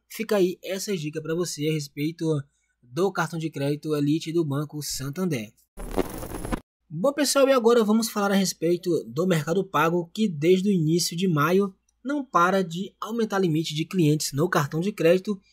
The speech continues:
e também de estar liberando a função crédito e o Mercado Crédito, ok? Aqui, esse cliente recebeu, por esses dias, a seguinte notificação, como vocês veem na tela. Seu novo limite vai aumentar para duzentos reais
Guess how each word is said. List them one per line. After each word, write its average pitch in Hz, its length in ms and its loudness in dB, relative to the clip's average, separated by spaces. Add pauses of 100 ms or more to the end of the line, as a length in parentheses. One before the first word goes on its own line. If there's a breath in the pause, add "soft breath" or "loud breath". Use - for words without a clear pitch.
(180 soft breath)
e 277 80 -6
também 208 300 4
de 202 80 2
estar 190 200 -2
liberando 165 680 2
a 208 160 -2
função 220 340 -4
crédito 220 480 0 (380)
e 262 180 4
o 214 140 6
Mercado 196 500 0
Crédito, 131 440 0
ok? 214 340 0 (340)
Aqui, 302 380 0 (300)
esse 233 220 4
cliente 226 340 2
recebeu, 190 600 4 (220)
por 151 80 -2
esses 180 260 0
dias, 170 440 0 (100)
a 208 220 0
seguinte 185 440 0
notificação, 165 680 -2
como 139 180 -8
vocês 147 180 -4
veem 147 140 2
na 175 140 0
tela. 120 340 -8 (480)
Seu 262 320 8
novo 190 260 6
limite 185 460 2
vai 143 160 0
aumentar 185 640 -2
para 208 220 2
duzentos 208 640 0
reais 220 440 4